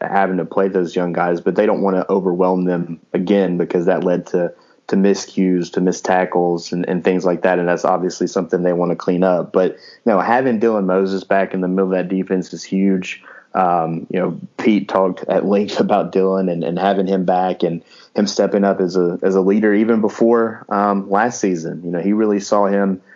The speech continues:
you know, take on that role, uh, b-, right before he got hurt. And, uh, I think that's a big reason, you know, he's happy to have him back, not only the player he is, but how he's able to,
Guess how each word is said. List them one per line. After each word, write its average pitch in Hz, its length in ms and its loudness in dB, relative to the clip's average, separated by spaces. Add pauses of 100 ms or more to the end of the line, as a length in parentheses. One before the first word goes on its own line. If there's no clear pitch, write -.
(180)
you 95 80 0
know, 92 60 0
take 107 240 0
on 101 180 2
that 98 180 0
role, 98 540 0
uh, 87 280 -4
b-, 92 200 -6
right 104 200 2
before 113 280 -2
he 104 120 0
got 98 200 0
hurt. 101 440 0
And, 90 420 -2
uh, 87 320 0
I 95 60 -4
think 101 180 0
that's 98 160 0
a 95 60 -2
big 92 200 0
reason, 92 480 0 (360)
you 95 80 2
know, 95 60 2
he's 98 120 0
happy 92 240 2
to 90 100 0
have 92 200 0
him 90 160 -2
back, 92 320 0
not 101 120 0
only 95 280 -2 (160)
the 87 80 -6
player 104 320 0
he 90 200 -2
is, 90 200 0
but 87 180 -2
how 95 220 0
he's 92 160 0
able 95 280 2
to, 90 340 -2